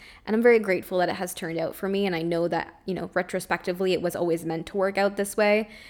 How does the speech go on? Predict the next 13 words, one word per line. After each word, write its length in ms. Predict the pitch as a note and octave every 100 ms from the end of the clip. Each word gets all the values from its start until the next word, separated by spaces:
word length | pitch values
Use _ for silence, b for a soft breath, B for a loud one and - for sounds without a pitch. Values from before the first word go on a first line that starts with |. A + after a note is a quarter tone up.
| B B
Um, 300 | F#3+ F3+ E3+
but 100 | F3
I 80 | G#3
didn't 160 | A3 F3+
know 160 | E3
that 120 | D#3+
at 100 | -
the 60 | -
time. 380 | - G2+ G#3 G3+ b b b b -
Um, 340 | E3 D#3 - -
I, 520 | G3 A3 C#4 D4+ D4 - _ _ _ _ _ -
I 320 | G3+ C4+ E4
didn't, 520 | C#4 B3 C#4 A#2+ G3